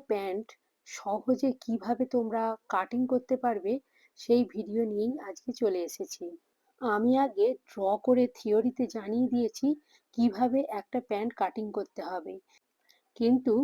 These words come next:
থিওরি আর প্র্যাকটিক্যালের মধ্যে অনেক ডিফারেন্স। আমি এখানে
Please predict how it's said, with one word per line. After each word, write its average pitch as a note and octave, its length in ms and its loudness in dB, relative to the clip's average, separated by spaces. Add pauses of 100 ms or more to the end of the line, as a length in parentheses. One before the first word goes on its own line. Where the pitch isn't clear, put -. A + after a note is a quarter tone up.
(240)
থিওরি A#3+ 460 2
আর C4 120 2
প্র্যাকটিক্যালের A#3 640 0
মধ্যে A#3 300 0 (100)
অনেক G#3+ 280 0
ডিফারেন্স। F#3 500 -8 (720)
আমি G#3+ 260 2 (120)
এখানে A#3+ 300 -2